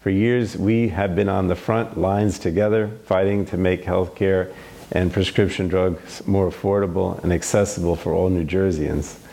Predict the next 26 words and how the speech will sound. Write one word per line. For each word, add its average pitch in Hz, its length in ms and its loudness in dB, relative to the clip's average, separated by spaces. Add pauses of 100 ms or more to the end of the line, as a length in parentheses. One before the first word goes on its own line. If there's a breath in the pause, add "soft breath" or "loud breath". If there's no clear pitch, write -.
(380 loud breath)
Today, 117 460 2
I 95 100 0
want 104 240 2
to - 40 0
update 101 440 2
you 95 180 2
on 87 160 0
my 85 200 2
work 98 280 2
in 92 120 -2
Washington 92 600 0
as 82 200 0
my 82 180 2
colleagues 95 540 -2
and 82 100 0
I 82 120 0
fight 95 380 0
to - 120 -8
make 92 560 -2
prescription 101 600 0
drugs 90 320 2
more 90 240 0
affordable 87 500 0
for 85 180 -4
all 90 220 2
Americans. - 680 -4